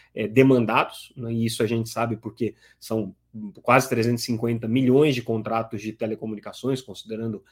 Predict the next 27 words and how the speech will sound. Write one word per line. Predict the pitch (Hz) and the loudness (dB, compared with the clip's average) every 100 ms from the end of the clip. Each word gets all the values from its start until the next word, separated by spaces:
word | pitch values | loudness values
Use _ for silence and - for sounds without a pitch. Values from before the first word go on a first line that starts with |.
| _ _ _ _ | _ _ _ _
banda | 117 110 107 | -6 -4 -4
larga | 95 104 101 92 | -4 -6 -8 -10
fixa, | - - 156 - - 113 104 | -8 -2 -2 -2 -6 -6 -6
banda | 104 110 | -10 -8
larga | 107 107 101 | -8 -8 -8
móvel, | 107 135 123 110 | -2 0 0 -2
serviço | - 107 110 | -6 -8 -8
de | - | -8
celular, | - 104 113 123 | -10 -6 -4 -4
serviço | 110 113 110 - | -4 -6 -8 -6
de | |
telefonia | 110 - 110 107 | -8 -6 -6 -6
fixa, | - 101 - | -10 -16 -16
serviço | - 113 107 | -12 -8 -8
de | 98 | -6
T | 113 | -6
V | 110 | -6
por | - 107 | -8 -10
assinatura | 104 90 117 | -12 -6 -6
e | 101 | -4
todos | 123 117 113 | -4 -4 -6
os | |
serviços | 107 107 104 | -8 -8 -10
de | - | -8
telecomunicações | 107 107 104 104 98 - 104 | -6 -6 -6 -6 -6 -8 -12
que | - | -8
existem. | 151 127 151 - | -2 0 -2 -6